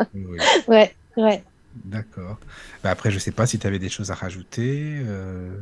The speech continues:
Speaker 1: ou
Speaker 2: Bon, on a fait pas mal le tour déjà, euh. Euh, voilà, on a quand même parlé de plein de choses, hein, depuis tout à
Speaker 1: Euh,
Speaker 2: l'heure, hein.
Speaker 1: oui, oui.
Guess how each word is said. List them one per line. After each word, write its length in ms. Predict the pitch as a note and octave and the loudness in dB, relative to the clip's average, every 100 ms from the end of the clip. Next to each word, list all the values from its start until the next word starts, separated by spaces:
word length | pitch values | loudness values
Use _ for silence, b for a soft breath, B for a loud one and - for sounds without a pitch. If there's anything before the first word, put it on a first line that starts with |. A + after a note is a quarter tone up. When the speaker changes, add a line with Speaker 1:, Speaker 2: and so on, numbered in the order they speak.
| F2+ _ _ _ | -16 _ _ _
Speaker 1:
ou 40 | F#2+ - _ _ | -16 -16 _ _
Speaker 2:
Bon, 160 | F#3 G3+ | 4 4
on 40 | |
a 60 | G#3 | 4
fait 180 | B3 | 2
pas 120 | A#3+ A#3+ | 4 4
mal 220 | C4 C4+ | 4 2
le 160 | D4 | 0
tour 260 | D4+ F4 F4+ | 0 2 2
déjà, 480 | C#4+ C4+ C#4 C4+ B3+ G#3+ G#3 G3 | 2 0 2 0 0 0 -2 -4
euh. 40 | G3+ G#3 _ _ _ - - - _ _ - - - | -6 -10 _ _ _ -20 -20 -20 _ _ -12 -12 -14
Euh, 40 | G2+ G#2 - | -14 -14 -8
voilà, 200 | E3 G#3 | -2 0
on 120 | A3+ | 0
a 40 | D3+ - | -4 -6
quand 80 | E3+ | -2
même 100 | F#3 | 0
parlé 220 | D#3+ D3+ | 0 -2
de 120 | D#3 - - - | -4 -8 -18 2
plein 140 | B3+ | 6
de 60 | D#4+ | 6
choses, 300 | - A4 F4 | 10 10 12
hein, 200 | B3 D4+ E4 | 10 10 10
depuis 260 | A#3+ - | 6 4
tout 120 | G#3+ G#3 | -2 2
à 60 | G3+ | 4
Speaker 1:
Euh, 40 | |
Speaker 2:
l'heure, 200 | F#3 F3+ | 6 6
hein. 40 | F#3 | 6
Speaker 1:
oui, 100 | D#3+ | 6
oui. 200 | D#3+ | 6